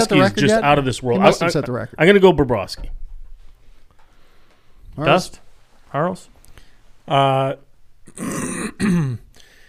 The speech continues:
Speaker 4: Florida, if they win, will have beat the one,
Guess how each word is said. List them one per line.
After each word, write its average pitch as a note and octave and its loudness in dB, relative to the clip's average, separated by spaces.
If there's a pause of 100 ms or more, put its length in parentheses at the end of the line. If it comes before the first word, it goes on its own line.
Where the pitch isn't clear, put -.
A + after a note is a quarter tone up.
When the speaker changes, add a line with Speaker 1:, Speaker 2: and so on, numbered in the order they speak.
(640)
Speaker 4:
Florida, G3 2
if E3 -6
they F3 4
win, D3 -2 (760)
will D3+ 0
have B2+ -12 (400)
beat D#3 -4 (360)
the C3 -8
one, F3 -2